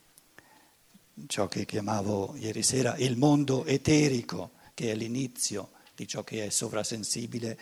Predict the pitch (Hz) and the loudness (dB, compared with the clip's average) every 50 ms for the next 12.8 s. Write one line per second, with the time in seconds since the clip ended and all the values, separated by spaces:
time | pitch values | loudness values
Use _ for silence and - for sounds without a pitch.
0 | - - - - - - - - 123 107 - 117 110 - - - - 107 107 101 | -14 -16 -16 -10 -10 -8 -6 -6 -6 -4 -4 -2 0 0 0 0 -2 -6 -6 -4
1 | - 151 - 92 87 85 104 107 110 120 - _ _ _ _ _ _ _ - - | -4 -4 -4 -4 -4 -6 -8 -12 -16 -18 -20 _ _ _ _ _ _ _ -20 -20
2 | _ - - - - - - - - - - - - - - - - - - - | _ -20 -20 -20 -20 -20 -20 -20 -18 -18 -18 -16 -16 -16 -16 -16 -14 -16 -16 -16
3 | - - - - - - - - - _ _ _ _ _ _ _ _ _ - 123 | -16 -18 -18 -18 -20 -20 -20 -20 -20 _ _ _ _ _ _ _ _ _ 6 8
4 | 113 110 110 113 107 107 107 107 107 107 107 104 104 101 101 101 98 98 107 113 | 8 10 8 8 6 6 4 2 0 0 2 2 2 0 0 -2 -4 -6 -8 -8
5 | 117 117 - _ - _ - _ _ _ _ _ _ _ _ _ _ _ _ _ | -10 -14 -18 _ -20 _ -20 _ _ _ _ _ _ _ _ _ _ _ _ _
6 | _ _ _ _ - - - - - _ _ - - _ - - - - 160 160 | _ _ _ _ -20 -20 -20 -20 -20 _ _ -20 -20 _ -20 -10 6 10 12 12
7 | 185 - 180 - 214 185 - 180 180 - 202 175 - - 180 147 104 87 - - | 12 12 10 10 10 10 12 12 12 10 8 8 10 10 10 10 10 6 -2 -8
8 | - - - 135 131 139 156 156 165 180 185 185 - - - 175 180 170 - - | -12 -12 -10 -8 -2 2 10 12 12 12 12 12 12 12 12 10 10 8 8 10
9 | - 185 214 220 208 196 196 190 185 190 208 202 180 151 127 110 95 82 82 - | 12 12 12 12 10 8 6 6 6 6 8 8 6 4 2 0 -2 -2 -4 -8
10 | - - _ _ _ _ _ - - - _ _ - 120 117 113 113 120 135 131 | -12 -20 _ _ _ _ _ -20 -20 -20 _ _ -2 0 0 2 4 6 6 6
11 | 123 120 113 107 120 117 - - 110 110 104 104 104 - 170 247 285 302 226 240 | 6 6 4 4 4 4 2 2 0 0 0 0 -2 -2 0 0 0 2 2 2
12 | - 175 170 165 180 175 175 185 185 185 269 233 277 247 214 | 2 4 6 6 8 8 8 6 6 6 8 8 8 6 2